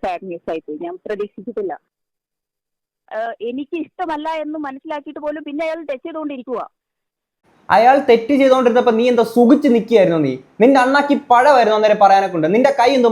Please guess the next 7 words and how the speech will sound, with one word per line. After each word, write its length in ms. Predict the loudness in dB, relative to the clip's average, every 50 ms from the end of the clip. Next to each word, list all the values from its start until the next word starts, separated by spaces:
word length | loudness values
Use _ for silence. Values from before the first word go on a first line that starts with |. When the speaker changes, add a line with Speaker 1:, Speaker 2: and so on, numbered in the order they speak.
| 2
Speaker 2:
മാങ്ങ 260 | 2 2 2 2 2 2
പറിക്കാൻ 260 | 0 0 0 0 0 0
പോയോ? 240 | 0 -2 -2 -4 -6 -10 -10 _ -2 0 2 2 2
അമ്മയെ 220 | 2 2 0 0 0
തല്ലിയതിന് 280 | 0 0 2 0 2 2 2
രണ്ടഭിപ്രായമുള്ള 760 | 2 4 4 2 2 0 -2 0 2 2 2 2 2 2 2 2 2
നാടാണിത്. 460 | 2 0 0 0 0 -2 -4 -6 -8